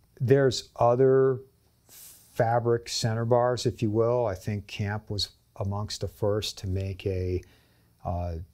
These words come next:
a Dyneema sling be the center bar between the front and the back. Uh, and then, uh, Petzl's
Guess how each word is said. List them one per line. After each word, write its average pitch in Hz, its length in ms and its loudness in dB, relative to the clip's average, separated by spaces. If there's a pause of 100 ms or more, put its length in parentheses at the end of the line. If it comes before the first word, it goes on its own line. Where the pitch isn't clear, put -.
(280)
a 107 80 0
Dyneema 107 680 0
sling 110 880 -2
be 107 160 -2
the 98 140 -8
center 104 400 -4
bar 107 360 0
between 98 440 -6
the 90 80 -4
front 104 500 -6
and 92 180 -4
the 90 60 -4
back. 92 600 -6 (680)
Uh, 98 420 0 (100)
and 101 240 0
then, 98 400 0 (360)
uh, 98 320 -4 (220)
Petzl's 107 760 0